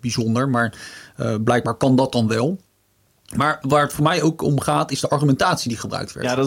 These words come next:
Speaker 2: is, is natuurlijk een ding, weet je. Want je kan, je kan van alles, eh, eh, v-, verzinnen, maar dan komt een O M-, O M T die zegt, "Oké, après-ski."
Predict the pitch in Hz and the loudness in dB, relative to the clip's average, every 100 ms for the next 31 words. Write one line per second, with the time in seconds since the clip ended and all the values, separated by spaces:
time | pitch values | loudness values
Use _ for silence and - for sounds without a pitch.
0 | 143 135 147 127 - - 139 123 120 127 | 0 -4 -4 -6 -6 -2 2 4 4 2
1 | 87 95 127 117 113 117 139 127 123 127 | -2 -4 -4 -4 -2 -4 -2 -4 -2 -4
2 | 117 123 123 123 131 113 113 110 107 98 | -4 -4 -2 -2 -2 -6 -6 -4 -4 -6
3 | 107 104 107 - - - 131 117 110 143 | -6 -4 -4 -6 -16 -16 -16 -4 0 0
4 | 143 117 117 117 127 - 120 117 120 110 | 0 -2 -4 -4 -6 -4 -6 -2 -2 -2
5 | - 113 - 139 135 113 113 - 104 113 | 0 -2 0 -2 -2 -4 -6 -8 -4 -4
6 | 104 - - - 110 - 117 139 | -4 -6 -6 -4 -6 -4 -4 -4